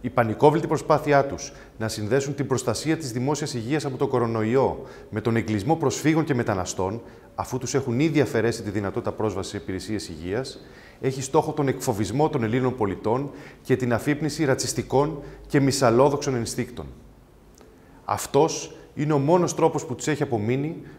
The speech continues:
προκειμένου να εφαρμόσουν το ανεδαφικό τους σχέδιο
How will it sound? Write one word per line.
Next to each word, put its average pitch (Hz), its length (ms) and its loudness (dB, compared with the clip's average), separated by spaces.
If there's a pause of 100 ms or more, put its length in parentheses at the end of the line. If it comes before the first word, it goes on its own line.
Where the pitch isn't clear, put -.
(120)
προκειμένου 139 400 2
να 160 80 2
εφαρμόσουν 147 540 2
το 147 100 4
ανεδαφικό 127 600 4
τους 156 120 -6
σχέδιο 147 520 2